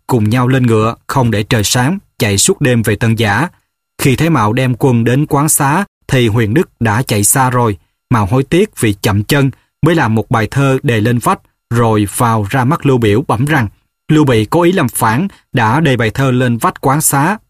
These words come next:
bỏ ra đi chẳng từ biệt gì." Biểu chưa tin, thần tới quán xá xem, quả thấy bốn câu thơ đề trên vách như sau: "Mấy năm qua lận đận,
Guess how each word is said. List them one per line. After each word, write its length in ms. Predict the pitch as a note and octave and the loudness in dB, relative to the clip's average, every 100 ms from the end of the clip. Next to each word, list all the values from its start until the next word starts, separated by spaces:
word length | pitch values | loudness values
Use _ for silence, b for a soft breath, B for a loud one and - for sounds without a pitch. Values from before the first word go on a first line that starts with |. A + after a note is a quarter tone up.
| - | -2
bỏ 220 | G#2+ A2+ | 0 0
ra 160 | D#3+ | 0
đi 260 | B2+ B2+ A#2+ - | 0 0 0 -2
chẳng 200 | G#2 D3 | -2 0
từ 160 | D3+ | 0
biệt 180 | A#2+ G#2+ | 0 0
gì." 240 | A#2+ A2 - _ _ _ _ _ _ _ | 0 0 -2 _ _ _ _ _ _ _
Biểu 180 | B2+ A2+ | 0 0
chưa 200 | A2 D3+ | 2 0
tin, 280 | C#3 D3 C3 - _ - | 2 2 0 -4 _ -4
thần 260 | C#3+ B2 | 0 0
tới 200 | A2 B2+ | 0 -2
quán 240 | C#3 C#3 D3+ | 0 0 0
xá 180 | D3+ | 0
xem, 320 | D#3 D#3+ C#3+ B2 _ _ | 0 0 0 -2 _ _
quả 180 | C3 A2 | -2 -2
thấy 260 | - C3 | 0 0
bốn 260 | D#3+ D3 F3 | 2 2 0
câu 160 | E3 C3+ | 0 -2
thơ 280 | C3+ C3+ | 0 0
đề 200 | C3 A#2 | 0 -2
trên 280 | G#2 B2+ A2+ | -2 -2 -2
vách 220 | G#2+ E3+ | -2 -2
như 80 | C3+ | 0
sau: 320 | A2+ C3 A#2+ G2+ _ _ _ _ _ _ | 0 0 -2 -4 _ _ _ _ _ _
"Mấy 200 | D3 D3 | -2 0
năm 200 | F3+ D#3 | 0 0
qua 260 | C3+ C#3+ C3+ | 0 0 2
lận 260 | A2+ G#2+ | 0 0
đận, 260 | A2 G#2+ G#2+ | -2 -2 -4